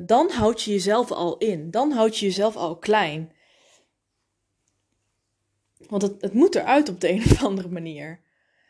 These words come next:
En ik hield het maar in me en in me en in me. En ik, en ik werd steeds kleiner en kleiner. En,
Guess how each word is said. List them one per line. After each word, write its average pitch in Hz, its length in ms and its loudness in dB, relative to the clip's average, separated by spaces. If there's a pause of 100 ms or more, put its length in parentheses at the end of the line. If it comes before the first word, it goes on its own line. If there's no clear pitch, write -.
(140)
En 208 220 -4
ik 220 120 -4
hield 320 400 6
het - 120 -14
maar 202 260 -6
in 285 280 0
me 226 80 0
en 190 220 -6
in 247 240 0
me 220 80 -4
en 185 220 -6
in 226 180 -2
me. 202 80 -4
En 185 180 -6
ik, 190 220 -8
en 185 120 -8
ik 185 220 -8
werd 190 220 -4
steeds 208 300 0
kleiner 202 360 0
en 185 100 -4
kleiner. 180 600 -4 (1200)
En, 196 460 -4